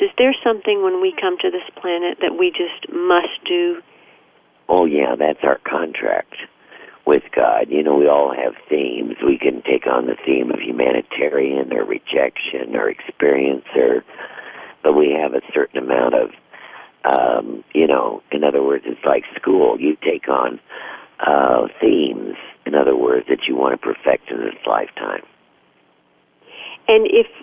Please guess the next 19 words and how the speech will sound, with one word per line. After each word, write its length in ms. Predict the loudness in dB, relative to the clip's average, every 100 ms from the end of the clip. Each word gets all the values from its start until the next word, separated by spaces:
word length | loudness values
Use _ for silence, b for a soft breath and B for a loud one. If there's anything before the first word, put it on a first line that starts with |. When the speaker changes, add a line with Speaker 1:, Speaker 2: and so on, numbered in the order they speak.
| _ 0
Speaker 1:
if 120 | 0
a 80 | 0
person 400 | 0 0 0 -4
has 220 | 0 -2 0
gotten 280 | 0 0 0
off 200 | 0 0 -2
track 300 | -2 -2 -2
or 60 | -4 2
really 260 | 4 4 4
doesn't 360 | 2 0 -6 -4
feel 260 | 0 2 2
as 60 | 0
if 80 | -4 -2
they 100 | 0
know 280 | 2 2
what 180 | 4 0 0
their 160 | -2 -2
purpose 480 | -2 -6 -4 -8 -8 -4
is, 320 | 0 0 -2